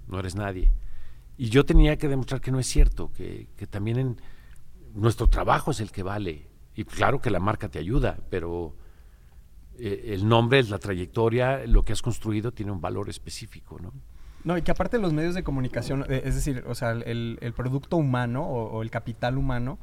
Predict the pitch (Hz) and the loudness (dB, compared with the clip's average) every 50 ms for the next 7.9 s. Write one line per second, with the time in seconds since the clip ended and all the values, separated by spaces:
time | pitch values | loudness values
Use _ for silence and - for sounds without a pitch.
0 | - - - - - - - - 107 - - 135 123 120 113 127 110 113 113 110 | -12 -12 -12 -12 -14 -14 -12 -10 -8 -6 -2 -2 -2 -2 -2 -2 -2 -2 -2 -2
1 | 110 104 101 101 104 101 104 104 101 101 107 120 120 110 104 98 - - - - | -2 -2 -4 -4 -6 -6 -6 -8 -6 -6 -4 -4 -4 -4 -4 -6 -6 -4 -4 -2
2 | - - - - 143 131 - - 120 - - - - 151 135 135 131 131 123 98 | -2 -2 0 0 0 0 -2 -4 -6 -6 -4 0 0 4 6 8 8 8 8 6
3 | 85 - - 160 156 156 175 202 208 202 208 208 175 190 147 170 165 156 165 151 | 4 2 4 6 6 6 6 4 2 2 0 0 -2 0 0 0 0 2 2 2
4 | 151 151 143 139 131 139 160 170 165 147 143 151 - 190 170 147 147 135 131 123 | 2 2 2 0 2 2 2 2 2 2 0 0 0 0 0 0 0 2 0 0
5 | 113 - - - 160 180 180 135 110 - - 123 117 - 131 127 139 143 - 143 | -2 -2 -4 2 4 4 4 4 0 -2 -4 -6 -4 -2 0 0 0 0 -2 -2
6 | 135 139 135 - 135 131 151 139 127 131 113 131 123 117 117 117 120 117 117 113 | -2 0 0 0 0 2 0 0 0 -2 -2 -2 -2 -2 -2 -2 -2 -2 -2 -2
7 | 110 117 117 113 117 110 110 120 113 - - 139 123 120 113 104 - - | -2 -2 -2 -2 -2 -2 -4 -4 -6 -2 0 0 2 2 0 -4 -8 -12